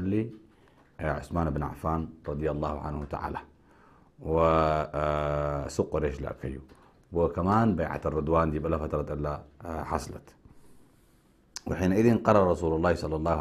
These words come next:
عليه وسلم إرسال رسول الله إلى قريش يؤكد لهم أنه ما جاء إلا للعمرة.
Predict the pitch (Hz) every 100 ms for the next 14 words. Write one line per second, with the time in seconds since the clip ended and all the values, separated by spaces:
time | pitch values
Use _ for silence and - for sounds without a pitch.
0 | 76 78 76 73 87 92 101 98 - -
1 | - - _ - - 104 87 80 80 78
2 | 80 85 73 73 69 - 90 95 - -
3 | - - 82 85 92 92 - 104 95 90
4 | 98 98 98 92 87 98 - - 90 80
5 | 78 73 78 73